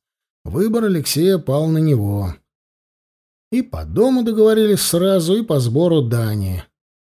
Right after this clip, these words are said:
Алексей представил Перикла. «Это казначей.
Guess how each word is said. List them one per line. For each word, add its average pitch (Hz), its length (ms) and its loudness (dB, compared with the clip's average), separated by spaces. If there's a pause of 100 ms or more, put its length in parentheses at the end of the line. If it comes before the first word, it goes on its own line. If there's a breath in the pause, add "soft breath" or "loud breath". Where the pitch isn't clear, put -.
(240)
Алексей 151 520 0
представил 147 640 -2
Перикла. 92 760 0 (1040)
«Это 147 320 2
казначей. 143 760 0